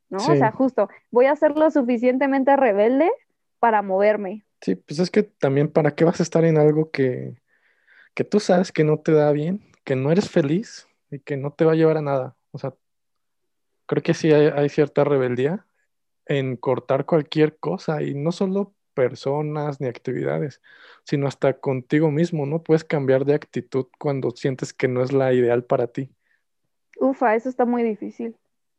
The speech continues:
Speaker 2: Sí, sí está difícil, pero como que, no, no sé, o sea, yo creo que por eso se le llama como rebeldía. Y no
Speaker 1: Yo creo que está muy cañón estar bien contigo mismo, así como lo planteas.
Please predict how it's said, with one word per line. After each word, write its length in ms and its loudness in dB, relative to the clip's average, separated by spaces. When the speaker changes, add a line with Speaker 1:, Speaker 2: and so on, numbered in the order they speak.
Speaker 2:
Sí, 180 0
sí 120 -2
está 180 0
difícil, 460 0
pero 480 0
como 260 -2
que, 220 2
no, 240 -6
no 120 -4
sé, 160 0
o 40 -4
sea, 120 2
yo 180 -2
creo 160 -4
que 80 -16
por 140 -6
eso 140 -6
se 120 -4
le 80 0
llama 200 -4
como 220 -4
rebeldía. 540 -2
Y 160 -4
no 220 -2
Speaker 1:
Yo 120 2
creo 180 0
que 80 -2
está 320 2
muy 220 -2
cañón 420 -4
estar 280 -2
bien 200 -4
contigo 360 -4
mismo, 300 -4
así 300 -6
como 260 -6
lo 240 -2
planteas. 540 -4